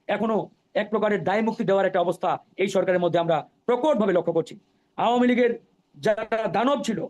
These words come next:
আওয়ামী লীগের আমলে যারা সবচাইতে কুখ্যাত সন্ত্রাসী অপরাধী ছিল, তারা কিন্তু এখনো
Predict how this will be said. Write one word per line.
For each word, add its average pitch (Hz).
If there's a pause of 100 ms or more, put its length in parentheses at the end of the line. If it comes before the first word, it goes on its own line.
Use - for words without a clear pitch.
আওয়ামী 233
লীগের 247
আমলে 233
যারা 226
সবচাইতে 220 (180)
কুখ্যাত 254
সন্ত্রাসী 226
অপরাধী 254
ছিল, 220 (320)
তারা 240
কিন্তু 240
এখনো 233